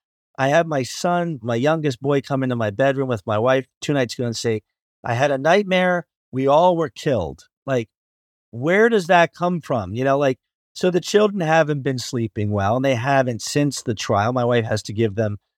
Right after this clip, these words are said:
um, sleeping medications, uh, to help them, over-the-counter stuff, but just to, to help them. Um, you know, you have,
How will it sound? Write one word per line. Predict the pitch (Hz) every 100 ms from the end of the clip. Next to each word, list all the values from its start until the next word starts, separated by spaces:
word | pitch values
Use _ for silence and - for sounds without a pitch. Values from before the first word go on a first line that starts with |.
| _ -
um, | 113 104 95 92 _
sleeping | - 139 123 120 110
medications, | 104 107 - 127 104 - 123 135 120 -
uh, | 110 101 92 -
to | 110 -
help | 113 -
them, | 127 143
over-the-counter | 156 156 123 - 107 98 95
stuff, | - 110 143
but | - 123
just | 160 -
to, | 139 - _ _ -
to | 165
help | 113 131 139 -
them. | 127 120 131 165 _ _ _ -
Um, | 139 131 127 123 110 _
you | 147
know, | 165
you | 160
have, | 147 156 160